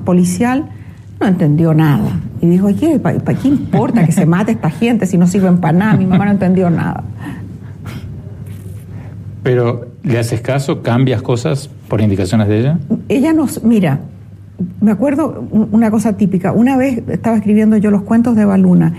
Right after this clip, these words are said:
Speaker 1: y le iba pasando los cuentos a mi mamá por correo. Se los iba pasando porque ella estaba en Chile. No, ella no estaba en Chile, no me acuerdo, estaba en Venezuela, creo que estaba. Y yo estaba acá. Y, eh, mi mamá me dice, "Este cuento me gusta en principio, pero no me gusta el final".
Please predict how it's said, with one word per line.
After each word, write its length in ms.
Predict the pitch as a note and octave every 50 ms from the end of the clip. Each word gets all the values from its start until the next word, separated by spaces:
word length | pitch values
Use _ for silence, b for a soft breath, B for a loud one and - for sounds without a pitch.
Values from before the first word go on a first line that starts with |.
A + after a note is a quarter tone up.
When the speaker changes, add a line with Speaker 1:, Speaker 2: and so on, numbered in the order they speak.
| B B
Speaker 1:
y 60 | -
le 100 | G3+ G3+
iba 180 | A3 B3+ C4 C4
pasando 400 | - G#3 - - G#3+ A3+ A#3 B3
los 100 | A#3+ A3 A3+
cuentos 280 | - A3 G#3+ A#3 A#3
a 20 | G#3+
mi 140 | G#3 G#3
mamá 220 | G3+ F#3+ G3+ G#3+ G#3+
por 160 | A3+ G#3+ -
correo. 480 | - - F#3 G3 A3+ A3 F3 D#3 F3+ - B B B B B -
Se 60 | - F#3+
los 140 | G3 G3
iba 180 | G#3 G#3 G#3 G3+
pasando 380 | G3+ G3+ G3 - G#3+ G#3+ G#3 F3+
porque 120 | F#3 F#3
ella 80 | F#3 F3
estaba 220 | F3+ F#3 F#3+ F#3
en 100 | F#3 F#3+
Chile. 400 | F#3+ - - G3+ F3 F3 E3+ F3 F3 B B B B B B B -
No, 300 | - A#3+ A3 D#3+ D#3 E3+ -
ella 160 | F#3+ G3 G#3+
no 60 | G#3
estaba 220 | G3+ G#3 G#3+ G#3+ G#3+
en 80 | G3+
Chile, 260 | - - G3+ F#3 F3+ F#3+
no 80 | G#3
me 80 | G#3 G3+
acuerdo, 200 | G#3 G3+ - -
estaba 200 | A#3 G#3+ G#3 G3
en 200 | G3 F#3+ F#3+ - - - - - - - - -
Venezuela, 420 | G3 F#3+ F#3+ - - F4 D#4+ G3
creo 140 | - E3 D#3
que 60 | - -
estaba. 280 | - - - - - - B B B B B B B B
Y 60 | G3
yo 80 | G#3 G#3+
estaba 280 | G3+ G#3 A3 G#3+ F#3+
acá. 260 | F3+ F3 F3+ D#3+ D#3+ - - - B B B B B B B B B B B B B B - -
Y, 240 | A3+ A3 A3 A#3+ B3+ -
eh, 440 | - G3+ A3+ G#3+ G#3+ G3+ G3 F3+ D3 A2 - - - - - C3
mi 140 | A3+ A#3+
mamá 260 | A#3 A#3 G#3+ A3+ A#3 A#3+
me 120 | B3 A#3+
dice, 220 | A#3 A#3 G#3+ - B3+
"Este 160 | - B3+ B3
cuento 580 | - B3 C4+ C#4 C4 - - D4+ D4 D4 - -
me 100 | - A3
gusta 320 | A3 A3 B3 C4 - - D4
en 100 | C4+ C4
principio, 640 | - G#3+ A3 G#3 G3+ - - - G#3 - G3 F#3 F3
pero 160 | F3+ F#3+ G3
no 140 | F#3+ G3+ G#3
me 80 | G#3 G#3
gusta 300 | F#3+ G3+ F#3+ F#3+ - G#3
el 80 | G3+
final". 460 | - - F#3+ F3+ E3 D#3 D#3 D3 D#3+